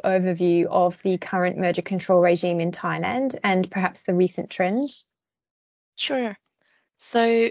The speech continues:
Speaker 2: the merger control regime in Thailand is regulated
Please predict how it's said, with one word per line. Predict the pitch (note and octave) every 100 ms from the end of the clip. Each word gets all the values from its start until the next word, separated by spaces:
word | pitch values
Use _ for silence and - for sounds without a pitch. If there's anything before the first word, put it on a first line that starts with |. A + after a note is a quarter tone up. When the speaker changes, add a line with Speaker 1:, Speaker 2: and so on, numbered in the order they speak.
| -
Speaker 2:
the | G#3+ A#3 A3+ A3+ -
merger | A3+ B3 C4+
control | C4+ B3+ B3+ A#3
regime | A3 G#3+ G#3
in | G3 F#3+
Thailand | - G3 F#3+ F3 F3
is | -
regulated | F#3 F3 F3+ E3+ E3 - D#3+ -